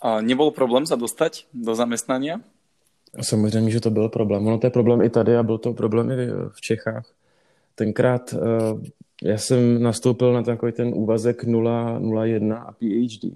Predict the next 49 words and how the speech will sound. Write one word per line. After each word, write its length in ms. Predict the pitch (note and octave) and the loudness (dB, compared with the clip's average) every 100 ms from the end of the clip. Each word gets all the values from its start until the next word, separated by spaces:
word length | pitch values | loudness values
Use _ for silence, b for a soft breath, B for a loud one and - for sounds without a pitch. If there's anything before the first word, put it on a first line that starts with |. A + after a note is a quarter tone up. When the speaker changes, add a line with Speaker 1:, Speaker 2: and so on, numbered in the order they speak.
| A2+ | -14
Speaker 2:
což 160 | - G#2 | -12 -10
byla 200 | G2 G#2+ | -6 -6
asi 180 | - - | -8 -10
v 40 | |
podstatě 380 | A2 - A2 A2 | -4 -2 0 0
jediná 280 | F#2+ G#2+ A2 | 0 -2 -4
možnost, 380 | G#2 G#2 A2+ | -8 -8 -2
jak 120 | A2 - | -4 -4
se 100 | A2 | -6
vůbec 240 | A#2+ A2+ | -6 -6
jako 180 | A2+ A#2 | -2 -2
dostat 280 | G#2+ - A2 | -2 -4 -6
do 120 | - | -6
oboru, 280 | F#2 G2+ G#2+ | -6 -6 -6
a 40 | |
pokud 280 | - - - | -10 -20 -14
to 100 | G#2+ - - | -16 -16 -8
člověk 260 | - G#2 G#2+ | -2 -2 0
chtěl 140 | A2 | 0
zůstat 260 | G2+ G2+ A2+ | 0 -4 -4
v 60 | |
Praze. 300 | - F#2+ F#2 G#2+ _ _ _ _ _ _ _ _ _ _ - | 0 0 -2 -10 _ _ _ _ _ _ _ _ _ _ -10
Což 160 | A2 | -4
teda 200 | - A#2+ | 2 2
samozřejmě 420 | A#2 A2+ A2 B2 | 4 2 4 2
časem 240 | A#2+ A2 A#2 | 0 -2 0
se 100 | C#3 | 2
zlepšilo, 340 | G#2+ - A#2 | 0 -2 -2
teď 160 | A#2 G2+ | -2 -2
už 180 | G#2+ G#2 | -2 0
to 100 | C3 | 0
neexistuje, 540 | A2+ G2 G#2+ G#2 G#2+ | 0 0 0 0 0
tenhle 240 | G#2 G2 G2+ | 2 0 2
ten 160 | G#2+ | 0
systém. 460 | G2+ G#2+ - G#2 G#2 - _ _ _ _ _ _ _ _ _ | 0 -2 -2 -4 -6 -12 _ _ _ _ _ _ _ _ _
A, 80 | G2+ G#2 G#2 G#2 G#2 G#2+ - | -2 2 2 0 -2 -2 2
ale 120 | A#2+ | 2
dostal 240 | B2+ D3 | 2 2
jsem 140 | C#3 C#3 | 2 2
se 120 | D#3+ | 2
rovnou, 380 | C3 C#3+ G#2+ F#2+ | 2 4 2 0
čímž 240 | - G#2+ | -2 -6
jsem 120 | - A2+ | -6 -6
se 180 | B2+ | -6
měl 360 | A2 G#2 A#2+ B2 | -6 -6 -4 -4
docela 280 | A#2+ - C3+ | -4 -4 -2
výhodu 360 | B2+ A2+ C3 | -2 -4 -4
oproti 280 | - A2+ - | -4 -8 -14
třeba, 420 | A#2+ A#2 C3 B2+ | -10 -6 -6 -6